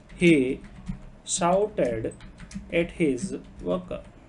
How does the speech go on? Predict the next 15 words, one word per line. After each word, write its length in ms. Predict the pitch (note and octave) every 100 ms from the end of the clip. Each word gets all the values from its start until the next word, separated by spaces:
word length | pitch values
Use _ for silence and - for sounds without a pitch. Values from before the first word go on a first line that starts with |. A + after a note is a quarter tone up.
| - - - - - - - - - - - - - - - - - - - - - D#3+
He 80 | D#3 -
shouted 480 | E3 F#3+ F#3+ D#3 B2+ -
at 100 | E3+ E3+
his 160 | D3+ C3 E3 G#3 - - -
worker. 300 | F3 F3+ B2+ - -
అతడు 200 | C3+ C3+
తన 200 | C#3 C3+
వద్ద 200 | C#3 D#3 D#3+ - - -
పనిచేసే 360 | C#3 C#3 D3 C#3+
వ్యక్తిని 280 | C3 G#3 G3+
అరిచాడు. 480 | C3 - A#2+ A2 - - - -
ఏం 260 | D3+ A3+ B3
అరిచాడంటే 880 | A3+ A3 G3 B2+ G#2+ G#2 A2+ B3 - - - - - F3
చూడండి 200 | E3 C3
ఇక్కడ, 260 | A2+ -